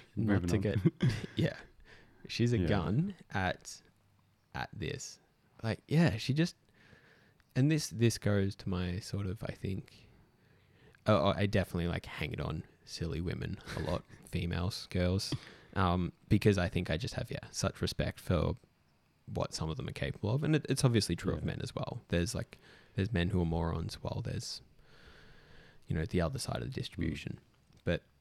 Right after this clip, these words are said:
Speaker 1: yeah, like, Eb or Mum, Nan, all the people that I always talk about, like, they can just have, like, you know, Mum would be, like, up, like, tending to us kids who may have been, like, throwing up overnight, then, like, go and work a full day, and then,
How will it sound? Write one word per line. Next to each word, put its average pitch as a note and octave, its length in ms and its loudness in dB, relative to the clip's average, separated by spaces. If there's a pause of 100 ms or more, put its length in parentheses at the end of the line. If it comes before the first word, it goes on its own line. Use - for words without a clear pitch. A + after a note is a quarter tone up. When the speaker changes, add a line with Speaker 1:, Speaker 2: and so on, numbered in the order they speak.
(920)
Speaker 1:
yeah, C#3 200 4
like, - 260 -4
Eb A#2+ 380 0
or - 200 -4 (120)
Mum, A2+ 640 -2
Nan, G#2+ 540 2
all C3 160 4
the A#2 60 2
people G2+ 280 2
that F2 100 0
I F2 80 0
always F2 220 0
talk - 280 -2
about, G2 300 0 (480)
like, - 180 -10
they F3+ 200 4
can A#3+ 280 -4
just F#3+ 260 0
have, C#3 300 -2
like, A2+ 300 -4 (1400)
you A2 200 -4
know, G2 180 -4 (360)
Mum D#3 140 0
would F3+ 100 2
be, C3+ 100 4
like, F#2 260 0 (100)
up, G#2 400 0
like, G2+ 300 -4 (140)
tending F#2+ 400 4
to - 120 -2
us F#2 140 -2
kids G2 340 -2
who G2 80 0
may F#2 120 0
have G2 120 0
been, F#2 100 0
like, F2 120 -6
throwing F2 520 0
up E2+ 240 -4
overnight, F2 680 0
then, F#2+ 100 2
like, F2+ 220 -2
go G2 160 4
and F#2 120 2
work F2+ 300 0
a G#2+ 40 0
full F#2 280 0
day, F2+ 340 0
and F2+ 140 2
then, F2+ 300 2